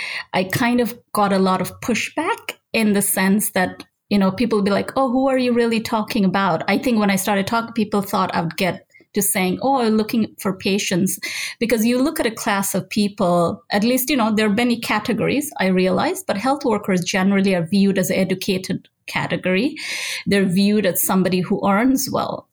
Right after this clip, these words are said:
And I think many people can understand, what are you fighting for rights for people who are educated and earn well? They're already compensated. <laughs> I think that was one of the reactions I got,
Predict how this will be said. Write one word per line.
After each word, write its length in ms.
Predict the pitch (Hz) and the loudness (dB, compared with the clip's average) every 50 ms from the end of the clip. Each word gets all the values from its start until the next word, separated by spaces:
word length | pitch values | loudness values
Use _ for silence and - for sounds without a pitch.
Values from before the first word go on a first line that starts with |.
| - | -2
And 160 | - 190 185 185 | 0 0 2 2
I 100 | 185 196 | 2 0
think 280 | 190 - 233 208 196 | 0 2 2 2 4
many 260 | 190 190 202 226 240 | 4 4 2 2 0
people 280 | 247 - 247 247 214 190 | -2 -4 -4 -2 -2 -2
can 160 | 190 - 208 190 | 0 0 0 2
understand, 540 | 180 180 175 180 - - - 202 190 185 | 2 2 2 0 -2 -2 0 0 2 2
what 160 | 185 185 196 208 | 2 2 2 2
are 60 | 214 | 2
you 120 | 220 208 | 0 0
fighting 380 | 196 - - 202 190 190 185 185 | -2 -2 -2 0 0 2 0 0
for 140 | 190 196 170 | 0 -2 0
rights 300 | 175 180 180 180 180 - | 0 0 0 -2 -4 -4
for 100 | - 190 | -4 -4
people 300 | 180 - 214 196 - 196 | -4 -4 -4 -2 0 0
who 120 | 180 185 | 0 0
are 80 | 190 - | 0 0
educated 520 | 185 175 196 190 190 - 196 - - 180 - | -2 -2 -2 -2 -2 -2 -2 0 0 0 0
and 200 | - 175 - - | -2 -2 -2 0
earn 260 | 180 190 190 208 220 | 0 2 2 4 2
well? 340 | 190 160 160 - - - - _ - | 2 0 0 -2 -4 -8 -8 _ -2
They're 180 | 208 196 - | -2 0 0
already 360 | 185 185 190 190 190 175 175 175 | 2 0 2 2 0 0 -2 -2
compensated. 960 | - - 185 175 190 185 - 175 156 - - - - 185 190 - 190 190 233 | -2 -2 0 0 0 0 0 -2 -2 -2 -2 -2 -2 -2 -2 -2 0 0 -2
<laughs> 800 | 233 - - - - - - - - - - - - - - - | -2 -4 -4 -4 -2 -2 -2 -4 -4 -4 -4 -4 -6 -8 -4 -2
I 140 | 233 208 - | 0 0 0
think 240 | - - 226 220 202 | 0 0 2 2 2
that 160 | 202 196 202 | 2 2 2
was 200 | 214 220 220 214 | 2 2 2 2
one 180 | 202 214 208 208 | 2 2 2 2
of 100 | 196 196 | 2 0
the 140 | 196 180 | 0 0
reactions 640 | 175 185 185 180 - - - - - - 214 190 190 | 2 2 2 2 0 -2 -4 -4 -2 0 0 2 2
I 100 | 180 175 | 2 0
got, 340 | 170 170 170 165 170 180 | 2 2 2 2 2 0